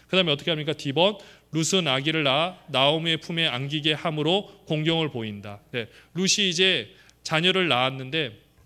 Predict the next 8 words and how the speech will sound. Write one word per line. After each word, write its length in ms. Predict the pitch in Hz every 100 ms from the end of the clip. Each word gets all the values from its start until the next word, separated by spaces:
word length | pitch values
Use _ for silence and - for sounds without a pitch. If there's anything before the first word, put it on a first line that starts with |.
| _ - - _
이제 100 | 143
보아스와 560 | 139 139 143 143 151 151
관계를 300 | 139 143 143
통해서 420 | 147 160 180 185 -
자녀를 340 | - 135 151 143
낳게 300 | 123 123 143
되었는데, 680 | 127 123 120 131 185 - - - -
그것을 720 | - 160 180 190 180 104 -